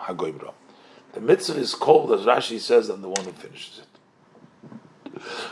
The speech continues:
Chotsh as in the Frier Dike Deures, although the previous generations, haben sich Iden Oisig Ven B'Teure Mitzvahs, the Jews occupied themselves with Torah mitzvahs,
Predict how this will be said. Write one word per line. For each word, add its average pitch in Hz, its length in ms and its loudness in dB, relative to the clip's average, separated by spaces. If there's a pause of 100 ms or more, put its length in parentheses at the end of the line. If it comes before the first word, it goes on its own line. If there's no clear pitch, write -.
Chotsh 147 440 10
as 139 200 8
in 139 120 -2
the 135 80 -2
Frier 127 360 -2
Dike 127 380 -4
Deures, 117 520 4 (240)
although 104 560 4 (1080)
the - 80 -20
previous 160 500 -2
generations, 85 760 -6 (720)
haben 117 120 0
sich 113 140 -2
Iden 143 260 2
Oisig 131 380 4
Ven 127 140 4
B'Teure 123 420 6
Mitzvahs, - 600 -2 (1900)
the 107 100 -12
Jews 123 420 2
occupied 117 540 6
themselves 110 460 2
with 95 140 -8
Torah 113 160 6
mitzvahs, 101 560 -6